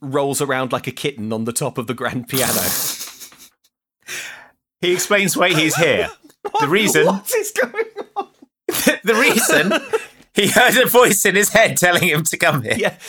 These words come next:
Speaker 1: he says he was sent here by the same person that puts catchy jingles in your head.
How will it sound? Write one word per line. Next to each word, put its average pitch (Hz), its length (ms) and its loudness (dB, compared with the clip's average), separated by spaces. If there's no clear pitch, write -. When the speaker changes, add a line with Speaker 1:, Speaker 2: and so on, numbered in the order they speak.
Speaker 1:
he 220 160 -2
says 220 220 -2
he 196 100 -4
was 175 160 -2
sent 170 220 0
here 147 100 0
by 131 160 -2
the 131 80 -4
same 160 280 -2
person 151 400 -2
that 120 120 -10
puts - 240 -6
catchy 151 380 -6
jingles 131 400 -4
in 127 100 -4
your 123 160 -2
head. 113 300 -8